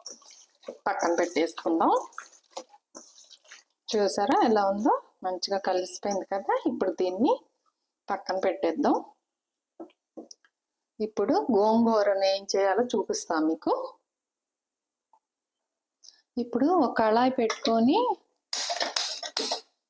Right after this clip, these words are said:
కళాయి పెట్టి మనం స్టవ్ on చేసుకొని అందులో కొంచెం ఆయిల్ వేసుకుందాము. కొంచెం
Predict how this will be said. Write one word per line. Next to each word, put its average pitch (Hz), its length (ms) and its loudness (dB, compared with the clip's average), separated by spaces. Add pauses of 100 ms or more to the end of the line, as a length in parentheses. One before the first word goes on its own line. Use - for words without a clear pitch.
(680)
కళాయి 220 360 2
పెట్టి 233 320 0 (180)
మనం 226 260 4
స్టవ్ 208 260 2 (100)
on 220 100 2 (100)
చేసుకొని 208 560 0 (1900)
అందులో 240 400 4 (280)
కొంచెం 254 640 0 (340)
ఆయిల్ 220 340 2
వేసుకుందాము. 202 960 -2 (4000)
కొంచెం 214 400 -2